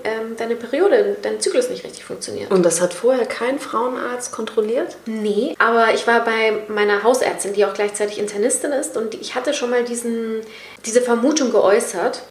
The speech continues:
Speaker 1: Und die hat dann auch eine Blutuntersuchung sofort gemacht und die hat gesagt, "Also die Schilddrüse ist in Ordnung, das ist an der unteren Grenze, aber es ist noch an der Grenze, wo es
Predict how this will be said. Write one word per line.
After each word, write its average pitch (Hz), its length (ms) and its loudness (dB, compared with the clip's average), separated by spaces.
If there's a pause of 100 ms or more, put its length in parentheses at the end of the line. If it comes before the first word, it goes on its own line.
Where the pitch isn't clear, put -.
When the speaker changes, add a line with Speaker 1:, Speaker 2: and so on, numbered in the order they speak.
(120)
Speaker 1:
Und 240 120 0
die 277 60 0
hat 320 120 -2
dann 311 120 0
auch 262 180 2
eine 254 120 2
Blutuntersuchung 262 640 -2
sofort 240 320 0
gemacht 226 300 0
und 277 80 -4
die 269 40 -4
hat 269 80 -6
gesagt, 262 300 -4
"Also 247 220 4
die 247 140 0
Schilddrüse 302 540 -2
ist - 400 0
in 226 140 0
Ordnung, 294 360 2
das - 120 -2
ist - 160 -4
an 247 120 0
der - 160 2
unteren 311 420 2
Grenze, 233 500 0
aber 208 100 -4
es 208 100 -6
ist - 180 -2
noch 247 260 -2
an 233 100 0
der 220 100 -4
Grenze, 311 500 0
wo 254 100 2
es - 260 -4